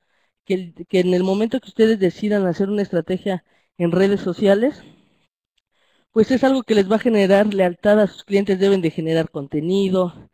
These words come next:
deben, como hay un tecnicismo en mercadotecnia que yo creo que muchos lo conocen, que se llama curar contenido, que es revisar infinidad de artículos, información en internet, libros, en todo lo que haya,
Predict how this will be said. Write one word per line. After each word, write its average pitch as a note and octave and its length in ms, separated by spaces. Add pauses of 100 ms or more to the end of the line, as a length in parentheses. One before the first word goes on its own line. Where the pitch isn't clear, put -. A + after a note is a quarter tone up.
(640)
deben, G3 380
como F3+ 340
hay G3 200
un G3 360
tecnicismo F3 600
en F#3 100
mercadotecnia E3+ 640
que E3 100
yo D#3+ 120
creo E3+ 180
que E3+ 120
muchos E3+ 300
lo E3+ 100
conocen, F3 460
que E3 80
se D#3+ 120
llama D#3+ 240
curar E3 520
contenido, F3+ 720 (760)
que A3 120
es G#3+ 120
revisar A3+ 580
infinidad G3+ 560
de G#3 80
artículos, F#3 720 (180)
información E3+ 720
en F#3+ 100
internet, E3 640
libros, E3 480
en D#3+ 120
todo B3 260
lo G3+ 140
que F3+ 180
haya, G3+ 300